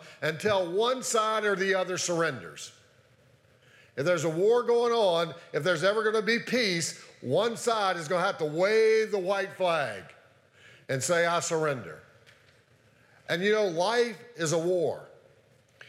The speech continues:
I don't know if you've experienced it or not, but every day in life is a battle. And I'm telling you right now, some of you came in here today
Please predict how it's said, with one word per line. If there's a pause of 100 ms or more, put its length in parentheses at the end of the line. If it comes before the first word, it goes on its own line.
(160)
I
don't
know
if
you've
experienced
it
or
not,
but
every
day (380)
in
life (120)
is
a
battle. (880)
And
I'm
telling
you
right
now,
some
of
you
came
in
here
today